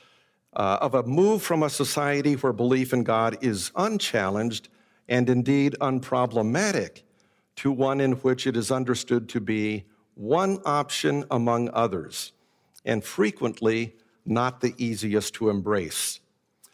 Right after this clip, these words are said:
Belief in God is no longer axiomatic. There are alternatives. Taylor comes at it from the side of, uh,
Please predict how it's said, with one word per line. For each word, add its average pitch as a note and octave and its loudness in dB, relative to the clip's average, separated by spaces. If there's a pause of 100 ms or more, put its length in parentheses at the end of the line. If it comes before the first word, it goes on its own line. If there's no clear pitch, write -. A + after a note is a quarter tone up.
(140)
Belief B2+ 2
in A#2+ 2
God A#2 2
is G2+ -4
no A2 0
longer D#3 0
axiomatic. G2 -2 (500)
There A#2+ 2
are G#2+ 0 (220)
alternatives. G2 -4 (1400)
Taylor A3 2
comes F3 -2
at D#3+ 2
it E3 -2
from D#3 2
the D3 4
side C#3 0
of, A#2 2
uh, G2+ 0